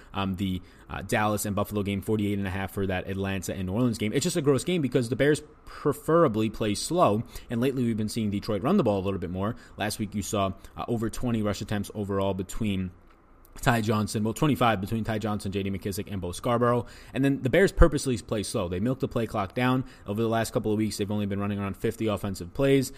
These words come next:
They run the ball per game around twenty times. Mitch will throw, like, twenty-five times, and it's just not great. It's not good football.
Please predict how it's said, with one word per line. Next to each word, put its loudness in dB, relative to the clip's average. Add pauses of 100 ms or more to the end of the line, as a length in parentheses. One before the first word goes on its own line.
(180)
They 0
run 0
the 0
ball 4
per 2
game 0
around -2
twenty -4
times. -2
Mitch -2
will 0
throw, -2
like, -2
twenty-five -2
times, -4
and -4
it's -4
just -4
not -4
great. -2
It's -10
not -4
good -4
football. 0